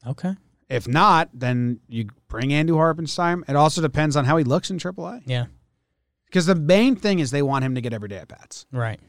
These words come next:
Speaker 2: So has he gotten everyday at-bats? Does he look crazy hot? Then yeah,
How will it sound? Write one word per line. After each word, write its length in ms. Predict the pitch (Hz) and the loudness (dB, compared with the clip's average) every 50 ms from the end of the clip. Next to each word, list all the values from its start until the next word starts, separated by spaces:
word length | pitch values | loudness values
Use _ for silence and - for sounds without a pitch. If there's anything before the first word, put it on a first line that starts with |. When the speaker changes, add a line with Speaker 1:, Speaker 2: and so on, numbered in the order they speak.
| - - _ _ _ | -20 -20 _ _ _
Speaker 2:
So 240 | _ - 131 123 110 | _ -10 -8 -6 -4
has 220 | 107 117 131 117 104 | -4 -4 -4 -4 -4
he 60 | 110 | -4
gotten 180 | 135 143 175 175 | -2 -2 -2 -2
everyday 200 | 165 175 180 180 | 0 0 0 0
at-bats? 240 | 175 185 180 175 - | 0 0 0 -2 -2
Does 160 | - 143 113 | -6 -8 -8
he 60 | 117 | -6
look 280 | 113 120 120 - - - _ _ _ _ _ _ | -6 -8 -8 -10 -14 -20 _ _ _ _ _ _
crazy 340 | - - 131 131 120 123 | -10 -6 -6 -4 -4 -2
hot? 240 | 117 135 175 196 190 | 0 0 0 0 0
Then 180 | - 196 214 247 | -2 -2 -2 0
yeah, 240 | 269 226 139 95 | 0 0 0 -2